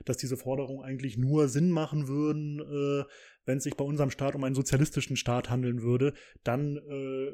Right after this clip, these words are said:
wäre, würde es Sinn machen, so etwas zu fordern, aber ein bürgerlicher, kapitalistischer Staat würde diese Forderung niemals umsetzen. Das bleibt ein frommer Wunsch und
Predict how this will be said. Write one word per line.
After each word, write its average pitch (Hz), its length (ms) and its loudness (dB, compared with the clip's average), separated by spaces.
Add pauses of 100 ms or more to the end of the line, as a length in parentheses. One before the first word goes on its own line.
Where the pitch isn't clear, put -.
(140)
wäre, 139 280 2
würde 135 200 4
es 131 120 -6
Sinn 143 180 -2
machen, 135 380 -4
so 135 120 2
etwas 131 260 -2
zu 123 100 -4
fordern, 135 480 0
aber 127 500 0
ein 123 340 -2
bürgerlicher, 135 440 0
kapitalistischer 127 600 -4
Staat 123 380 -4 (380)
würde 127 220 2
diese 123 140 0
Forderung 123 440 0
niemals 135 320 -2
umsetzen. 139 420 -4
Das 123 140 -4
bleibt 127 240 -2
ein 131 220 -6
frommer 147 420 0
Wunsch 156 400 -2
und 135 400 -4